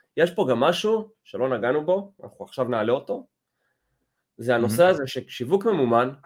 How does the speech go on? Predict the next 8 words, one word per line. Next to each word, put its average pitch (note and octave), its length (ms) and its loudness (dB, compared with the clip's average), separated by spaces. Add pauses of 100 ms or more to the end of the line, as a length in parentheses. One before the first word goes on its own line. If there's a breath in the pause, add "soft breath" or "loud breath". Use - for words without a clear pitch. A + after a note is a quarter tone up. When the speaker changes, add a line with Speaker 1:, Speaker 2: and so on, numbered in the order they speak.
Speaker 1:
מביא A2+ 260 0
לך G3 180 -2
נתונים C3+ 720 0 (340)
שמשהו C#3+ 420 -8
ויראלי B2+ 300 -2
לא C3 80 2
מביא B2+ 240 0
לך. D#3+ 220 -2